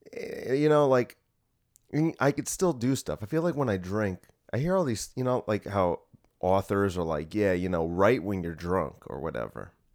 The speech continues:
Some authors say that they'll write when they are drunk. I just do nothing when I'm drunk. I just watch YouTube videos, but I forget them.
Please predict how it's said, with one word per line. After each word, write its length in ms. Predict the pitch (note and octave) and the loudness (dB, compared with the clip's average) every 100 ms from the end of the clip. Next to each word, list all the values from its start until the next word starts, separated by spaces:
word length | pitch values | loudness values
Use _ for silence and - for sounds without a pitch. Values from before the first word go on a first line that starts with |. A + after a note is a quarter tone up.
| _ _ _ _ _ _ _ - - | _ _ _ _ _ _ _ -14 -10
Some 300 | - C#3 B2+ | 2 2 4
authors 380 | A2 - F2+ - | 4 2 -2 -2
say 180 | F2+ | -2
that 180 | E2 D#2 | -2 -4
they'll 160 | F2 D#2+ | -4 -2
write 260 | F2 F2+ | 0 0
when 160 | D#2+ E2 | -2 -6
they 100 | D2 | -8
are 120 | C#2+ | -10
drunk. 340 | D#2 F2+ D#2 - _ - - | -8 -4 -4 -8 _ -20 -4
I 100 | A#2+ | -2
just 200 | D3 F3+ | 0 0
do 120 | F#3 | 2
nothing 320 | D#3 G3+ C#3+ F2 | 2 2 0 -2
when 120 | D#2+ | -2
I'm 100 | D#2+ | -4
drunk. 200 | D2 D#2+ | -4 -2
I 80 | G2+ | -2
just 180 | A2+ | -2
watch 240 | F2 G#2 - | 0 0 0
YouTube 260 | A#2 G2+ | -4 -4
videos, 400 | D2+ D2+ E2+ G2 - - - - | -6 -4 -2 -2 -4 -16 -8 0
but 120 | C3+ | 2
I 120 | C#3 | 2
forget 680 | - B2+ G#2 A2 D#3 E3 C3 | -2 -8 -6 0 2 0 -2
them. 420 | A2 E2+ D#2 | -2 -2 -6